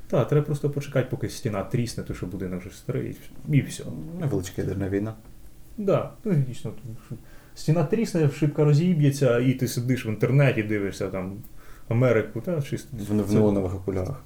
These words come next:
Speaker 1: Та, абсолютно просто в
Speaker 2: Абсолютно.
Speaker 1: три-, в три Д V R. Знаєш, та, воно. Так, ну ми від-, відкотилися,
Speaker 2: Так,
Speaker 1: типу, да,
Speaker 2: we digress.
Speaker 1: в ба-, просто в балачки цікаві. А Kingdom,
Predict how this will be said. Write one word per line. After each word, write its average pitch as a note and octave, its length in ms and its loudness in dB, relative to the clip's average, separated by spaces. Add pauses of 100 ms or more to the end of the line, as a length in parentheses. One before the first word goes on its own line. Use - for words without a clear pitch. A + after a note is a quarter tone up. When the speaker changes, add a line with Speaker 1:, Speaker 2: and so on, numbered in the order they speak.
Speaker 1:
Та, D#4 60 -4 (280)
абсолютно G#2+ 420 -6
просто G2+ 340 -8
в - 20 -10
Speaker 2:
Абсолютно. - 0 -
Speaker 1:
три-, A#2+ 200 0
в - 100 -12
три A2+ 140 -2
Д G#2+ 160 2
V G#2 60 0
R. A#2 320 2 (540)
Знаєш, C#3+ 260 -6
та, D#3+ 180 -8 (100)
воно. A#2+ 240 0 (720)
Так, - 160 -4
ну B2 80 6
ми D3 200 8 (600)
від-, C3 180 4
відкотилися, B2+ 680 4
Speaker 2:
Так, G2+ 160 -4
Speaker 1:
типу, G#2+ 120 2
да, G#2 100 8
Speaker 2:
we A2+ 100 8
digress. A2 380 10
Speaker 1:
в - 20 2
ба-, C#3 280 8
просто C3 320 6
в A2+ 100 -2
балачки B2 480 2 (380)
цікаві. A2 420 -2
А G#2+ 360 0 (2000)
Kingdom, A#2+ 360 -4